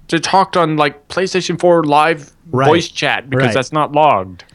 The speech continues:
Speaker 2: I,
Speaker 1: It
Speaker 2: I
Speaker 1: can't be
Speaker 2: crap,
Speaker 1: wiretapped."
Speaker 2: I crap
Speaker 1: It's
Speaker 2: my
Speaker 1: like
Speaker 2: pants a few times when I heard my favorite messenger name drop, Telegram. I'm like, "No, do not break Telegram. Please don't blame Telegram."
Speaker 1: But they were in Europe, so the,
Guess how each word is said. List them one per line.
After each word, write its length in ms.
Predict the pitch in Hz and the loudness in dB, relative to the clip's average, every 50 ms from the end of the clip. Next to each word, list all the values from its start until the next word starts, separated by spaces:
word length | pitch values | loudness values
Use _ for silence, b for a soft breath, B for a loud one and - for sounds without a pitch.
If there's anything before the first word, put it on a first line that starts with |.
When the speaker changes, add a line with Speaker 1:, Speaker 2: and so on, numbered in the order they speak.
| b b | b b
Speaker 2:
I, 120 | 127 139 175 | -2 0 0
Speaker 1:
It 120 | 185 147 | 2 2
Speaker 2:
I 120 | 143 180 | 0 0
Speaker 1:
can't 120 | 202 143 143 | 0 0 -2
be 60 | 214 | 0
Speaker 2:
crap, 140 | 185 139 127 | 0 2 2
Speaker 1:
wiretapped." 260 | 139 147 139 123 - | 2 2 0 0 0
Speaker 2:
I 100 | 180 208 | -2 -2
crap 180 | - - 208 196 | 0 -2 -2 0
Speaker 1:
It's 60 | 185 | 0
Speaker 2:
my 100 | 180 170 | 0 0
Speaker 1:
like 100 | 165 - | 0 0
Speaker 2:
pants 340 | 175 185 185 185 170 - - - | 0 0 0 0 -2 -4 -4 -2
a 180 | - 156 151 147 | 0 0 0 0
few 200 | - 196 220 233 | 0 -2 -2 0
times 360 | - 214 175 143 139 139 - | 0 0 0 0 -2 -4 -6
when 220 | - 151 160 160 | -4 -2 -2 0
I 120 | 151 147 143 | 0 0 0
heard 220 | 151 151 151 143 | 2 0 0 0
my 120 | 147 147 139 | 0 -2 -2
favorite 240 | - 165 156 151 160 | 0 0 0 0 0
messenger 380 | 156 160 170 - 208 190 151 147 | 0 0 0 0 -2 -2 0 0
name 260 | 131 131 127 127 123 | 0 0 0 0 0
drop, 240 | 110 120 113 107 - | 0 0 0 0 -2
Telegram. 380 | - 170 185 208 185 165 143 135 | -2 0 0 2 2 0 0 0
I'm 60 | 139 | 0
like, 160 | 143 151 165 | -2 -2 0
"No, 240 | 233 254 262 339 277 | 0 2 2 2 2
do 160 | 220 262 339 | 2 0 0
not 240 | 330 440 453 - - | 2 2 0 0 0
break 240 | 285 262 262 269 - | 0 0 -2 0 0
Telegram. 480 | - 240 240 240 233 247 220 208 214 | 0 2 2 2 2 0 0 0 -2
Please 380 | 240 - 247 262 330 320 302 254 | -2 -2 0 0 2 0 0 0
don't 180 | 247 226 247 233 | 0 0 2 2
blame 300 | 240 226 226 233 277 - | 2 2 2 2 0 0
Telegram." 640 | 214 190 202 220 214 208 208 202 190 185 226 214 B B B B B B B B B B B B B B B B B B B B B B _ _ _ | 0 0 2 2 2 0 0 0 0 0 -2 -2 B B B B B B B B B B B B B B B B B B B B B B _ _ _
Speaker 1:
But 240 | 156 170 175 170 - 175 170 | -2 -2 -2 -2 -6 -14 -8
they 160 | 165 165 165 165 | -4 -2 -2 -2
were 180 | 165 170 165 | -2 -2 -4
in 160 | 165 165 160 | -2 -4 -2
Europe, 380 | 156 156 160 160 156 139 - - | -2 0 0 0 0 -2 -4 -6
so 160 | - - 143 | -4 -2 -2
the, 240 | 131 139 143 135 135 | 0 0 0 -2 -2